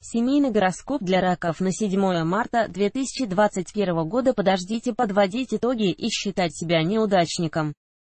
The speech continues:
Что бы сегодня ни случилось, завтра всё может измениться, ну, если не всё, то что-нибудь обязательно произойдёт.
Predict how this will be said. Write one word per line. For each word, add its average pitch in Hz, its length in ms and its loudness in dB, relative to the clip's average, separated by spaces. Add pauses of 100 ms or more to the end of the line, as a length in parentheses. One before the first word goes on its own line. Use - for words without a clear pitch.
(400)
Что - 220 -2
бы 208 160 2
сегодня 226 480 2
ни 185 140 4
случилось, 285 600 0
завтра 220 460 0
всё 226 220 0
может 233 340 2
измениться, 190 640 0
ну, 214 260 4
если 202 440 0
не 190 180 0
всё, - 180 -6
то 269 200 -2
что-нибудь 190 640 0
обязательно 208 580 2
произойдёт. 185 600 0